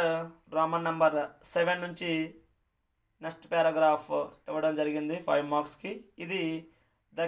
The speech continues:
capitalist system పైన ఇచ్చామండి. మీరు ఇది వీడియోని పాజ్ చేసి చదువుకోండి,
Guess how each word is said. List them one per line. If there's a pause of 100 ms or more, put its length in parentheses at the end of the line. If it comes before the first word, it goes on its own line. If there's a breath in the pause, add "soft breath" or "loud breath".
(160)
capitalist (100)
system
పైన (280)
ఇచ్చామండి. (1040)
మీరు
ఇది (960)
వీడియోని (140)
పాజ్
చేసి (1000)
చదువుకోండి,